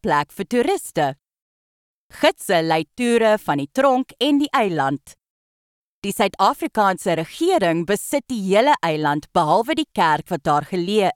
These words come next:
is. Bo en behalwe die Robben Eiland Museum is daar vele toeriste aantreklikhede, soos die Robben Eiland Ligtoring.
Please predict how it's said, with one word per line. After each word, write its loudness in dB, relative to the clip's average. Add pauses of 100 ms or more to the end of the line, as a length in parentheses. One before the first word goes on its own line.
(100)
is. -14 (1080)
Bo 2
en 2
behalwe 2
die -2
Robben 0
Eiland 0
Museum -2 (100)
is 0
daar 4
vele 0
toeriste -2
aantreklikhede, 0
soos -2
die 0
Robben 0
Eiland 0
Ligtoring. 0